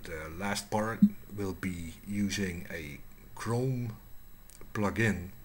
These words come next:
or Chrome extension to do the, uh, scrobbling for us. So this will work with services such as Pandora,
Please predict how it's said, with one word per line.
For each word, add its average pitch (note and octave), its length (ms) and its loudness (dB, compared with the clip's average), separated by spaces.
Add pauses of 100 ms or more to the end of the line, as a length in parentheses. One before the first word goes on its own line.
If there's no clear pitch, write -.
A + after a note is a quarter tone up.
(640)
or - 220 -8
Chrome F#2 320 -2
extension F2 680 -4 (600)
to G2+ 100 0
do E2+ 440 -2
the, E2 340 -6
uh, - 20 -6
scrobbling G2+ 540 2
for D2+ 300 -6
us. - 220 -8 (340)
So E2 400 -4 (140)
this G#2 200 0
will G#2 160 4
work G2 340 2
with F2+ 240 -2
services G2 500 -2
such - 280 -4
as - 140 -6
Pandora, F#2 560 -4